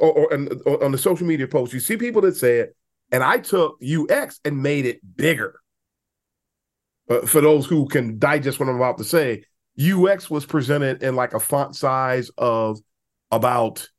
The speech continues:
two hundred and fifty pixels, and U I,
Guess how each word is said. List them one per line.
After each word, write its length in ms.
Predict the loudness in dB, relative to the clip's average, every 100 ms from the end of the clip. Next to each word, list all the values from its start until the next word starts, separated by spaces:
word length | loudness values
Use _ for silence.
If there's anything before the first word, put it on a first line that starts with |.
| _ _ _ -4
two 180 | 0 2
hundred 340 | 4 2 2
and 80 | 2
fifty 300 | 2 2 2
pixels, 500 | 2 2 0 -2 -8 _ _ _ _ _ _ -2
and 180 | 0 4
U 240 | 4 4
I, 600 | 4 2 2 2 0 -4